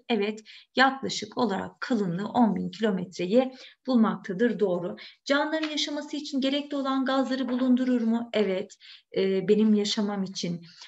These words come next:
oksijene ihtiyacım varsa bitkinin de yaşamını devam ettirebilmesi için karbondioksite ihtiyacı var fotosentez yapabilmek için. Yine solunum yapabilmesi için tüm canlıların oksijene ihtiyacı var. Evet, bulunmakta.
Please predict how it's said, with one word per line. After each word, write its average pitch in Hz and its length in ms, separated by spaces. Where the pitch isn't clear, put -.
oksijene 202 540
ihtiyacım 180 480
varsa 180 340
bitkinin 220 460
de 220 40
yaşamını 190 540
devam 202 340
ettirebilmesi 175 720
için 247 220
karbondioksite 247 840
ihtiyacı 190 480
var 180 180
fotosentez 185 720
yapabilmek 170 640
için. 220 440
Yine 214 200
solunum 196 400
yapabilmesi 185 640
için 175 560
tüm 220 380
canlıların 180 720
oksijene 196 480
ihtiyacı 185 480
var. 240 220
Evet, 208 380
bulunmakta. 196 800